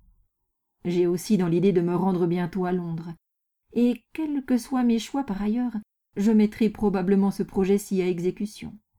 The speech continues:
Car Londres sera toujours le meilleur champ d'action,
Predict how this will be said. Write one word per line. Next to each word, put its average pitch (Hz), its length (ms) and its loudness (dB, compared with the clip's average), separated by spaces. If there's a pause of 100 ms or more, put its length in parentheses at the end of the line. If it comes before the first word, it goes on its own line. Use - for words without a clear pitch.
(880)
Car 160 400 -4
Londres 180 480 0
sera 175 300 -2
toujours 185 360 2
le 175 80 -2
meilleur 185 360 2
champ 190 180 -4
d'action, 208 540 -4